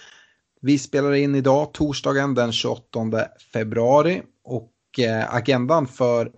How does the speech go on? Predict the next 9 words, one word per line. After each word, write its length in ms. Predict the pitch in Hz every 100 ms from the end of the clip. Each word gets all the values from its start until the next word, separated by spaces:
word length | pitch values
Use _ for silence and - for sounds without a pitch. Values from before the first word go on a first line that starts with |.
| -
dagens 420 | 120 233 202 139
avsnitt 480 | 110 110 - 113 -
är 200 | 120 110
som 220 | 107 113
följer. 640 | 104 - 165 123 104 92 -
Vi 320 | 123 147 143 - _ _ -
går 260 | 131 135
in 320 | 131 135 131 -
på 400 | - 123 123 110